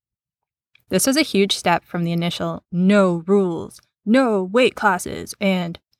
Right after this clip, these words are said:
no eye gouging, biting, and groin strikes image. The creation of rules makes something what it is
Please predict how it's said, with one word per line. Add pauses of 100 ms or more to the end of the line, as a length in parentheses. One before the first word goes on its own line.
(320)
no
eye
gouging,
biting,
and
groin
strikes (360)
image. (1700)
The
creation
of
rules
makes
something
what
it
is